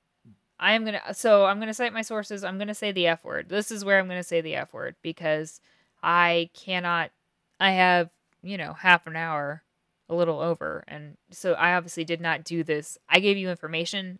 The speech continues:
I didn't give you the emotional and deep information. So the, here are the three things to go check out. The documentary, documentary, documentary Upstairs Inferno,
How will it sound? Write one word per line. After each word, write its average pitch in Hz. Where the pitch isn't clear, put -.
I 160
didn't 156
give 160
you 156
the 143
emotional 170
and 143
deep 185
information. 202
So 170
the, 190
here 220
are 185
the 160
three 190
things 180
to 175
go 165
check 147
out. 80
The 170
documentary, 202
documentary, 202
documentary 240
Upstairs 202
Inferno, 185